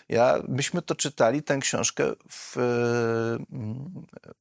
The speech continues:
państw-, w okresie komunistycznym. Ja ją czytałem w drugiej połowie lat osiemdziesiątych, jeszcze za panowania, e, komuny. I, i dlaczego, dlaczego ona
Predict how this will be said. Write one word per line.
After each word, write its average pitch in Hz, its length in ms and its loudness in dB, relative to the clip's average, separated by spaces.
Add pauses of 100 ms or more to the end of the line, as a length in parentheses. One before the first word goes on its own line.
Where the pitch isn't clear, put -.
(240)
państw-, - 440 0
w 117 60 -6
okresie 113 340 -2
komunistycznym. 139 800 -2
Ja 117 100 0
ją 127 120 0
czytałem 120 400 2
w 113 40 -6
drugiej 117 320 -2
połowie 107 400 0 (300)
lat 113 200 2
osiemdziesiątych, 135 800 0
jeszcze - 240 -4
za 139 120 2
panowania, 113 680 0 (460)
e, 123 360 6
komuny. 147 680 2 (340)
I, 143 320 4
i 143 60 6
dlaczego, 196 680 6 (260)
dlaczego 170 640 4
ona 170 360 4